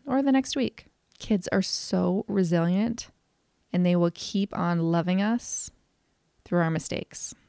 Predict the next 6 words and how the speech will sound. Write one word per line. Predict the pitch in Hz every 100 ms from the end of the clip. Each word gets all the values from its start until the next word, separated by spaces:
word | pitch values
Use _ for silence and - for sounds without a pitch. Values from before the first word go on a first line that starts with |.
| - _ _ _
Number | 202 202
four | 196 - 202 226 277 - _ _ _ _
is | - 196 196 190 -
kids | - 226
are | 185
mirrors. | 180 175 143 202 - -